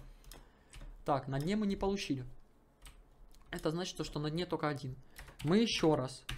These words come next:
жмем респаун. Вот, то есть это для тех людей, которые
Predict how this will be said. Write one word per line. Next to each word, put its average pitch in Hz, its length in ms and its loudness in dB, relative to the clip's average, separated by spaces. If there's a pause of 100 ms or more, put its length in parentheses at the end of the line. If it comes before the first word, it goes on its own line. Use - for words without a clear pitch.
(260)
жмем 147 420 4
респаун. 135 580 0 (280)
Вот, 151 120 -2
то 165 80 8
есть 160 120 4
это 180 220 6
для 165 140 4
тех 180 200 2
людей, 226 240 4
которые 165 520 4